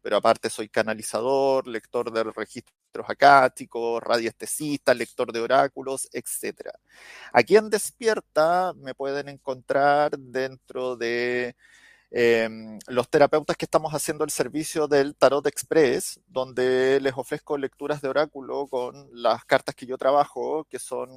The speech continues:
uno llamado Magia de la Tierra, que lo hace con arquetipos de la naturaleza, el otro es el oráculo ancestrológico justamente por ser ancestrólogo,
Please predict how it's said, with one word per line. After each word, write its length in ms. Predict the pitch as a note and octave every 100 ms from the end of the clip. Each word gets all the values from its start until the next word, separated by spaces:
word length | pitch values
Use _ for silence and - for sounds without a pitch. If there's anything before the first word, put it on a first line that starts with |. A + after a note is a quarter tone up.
| A#2 _
uno 200 | B2+ B2+
llamado 360 | A#2 B2+ B2+
Magia 280 | B2+ C3+ C3
de 100 | B2+
la 80 | A#2
Tierra, 280 | C#3 D3 D3+
que 120 | C#3
lo 100 | A#2+
hace 180 | B2+ C3
con 140 | B2
arquetipos 540 | A#2+ - A#2+ B2 C3+ B2
de 80 | B2+
la 100 | B2+
naturaleza, 720 | B2+ - D3 E3+ - C#3+ - - - _ _
el 140 | B2+ C3+
otro 200 | C#3+ C#3
es 60 |
el 100 | C#3
oráculo 400 | B2 C3+ C#3+ C3+ -
ancestrológico 880 | C#3+ C#3+ D3+ - C#3 C#3+ - -
justamente 840 | C#3 C3+ - C3+ C#3 - C#3 E3+ F3 -
por 280 | B2 A#2+ A#2+
ser 280 | - B2+ B2+
ancestrólogo, 840 | C3 - - D#3 D#3 B2 B2 F3